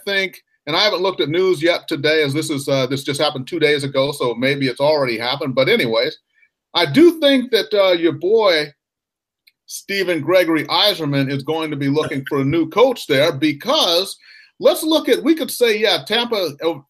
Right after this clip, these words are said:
three of the last four years, they've made it to, uh, the conference final, win to the cup final once. But let's look at the four most important games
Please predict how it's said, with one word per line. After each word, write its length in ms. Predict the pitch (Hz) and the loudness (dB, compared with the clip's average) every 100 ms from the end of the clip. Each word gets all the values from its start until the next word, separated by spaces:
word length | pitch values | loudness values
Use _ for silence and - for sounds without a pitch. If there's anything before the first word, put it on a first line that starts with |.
| _ | _
three 200 | 202 262 | -2 2
of 80 | 214 | 2
the 60 | |
last 380 | 185 196 185 - | 2 -2 -2 -4
four 200 | 196 185 | -6 -4
years, 440 | 175 202 170 160 143 | -2 0 2 2 2
they've 180 | 156 139 | 0 0
made 240 | 156 170 | 0 2
it 180 | 160 - _ _ _ - | 0 -4 _ _ _ -10
to, 400 | - 202 180 160 | -6 -4 -4 -2
uh, 240 | 135 131 123 | -2 -2 -2
the 120 | 143 | -6
conference 500 | - 202 185 160 139 | -4 -4 -2 -6 -6
final, 360 | 156 151 147 | -4 -2 0
win 160 | 139 165 | -2 -2
to 80 | 156 | -2
the 80 | 139 | -2
cup 240 | 165 156 | -4 -2
final 300 | 156 143 127 | -4 -2 -2
once. 340 | 156 160 - - - | -2 -2 -6 -12 0
But 260 | 233 - - _ _ - | 2 0 -8 _ _ 0
let's 240 | 294 320 | 0 4
look 160 | 311 277 | 2 2
at 100 | 202 | 2
the 220 | 151 139 - | 0 -2 -6
four 420 | - 262 320 320 208 | 2 2 2 0 -2
most 400 | 170 254 277 262 | 0 2 2 -2
important 600 | 196 - 262 277 254 214 | -2 -2 -2 0 -4 0
games 460 | 214 196 196 185 | 0 0 -4 -12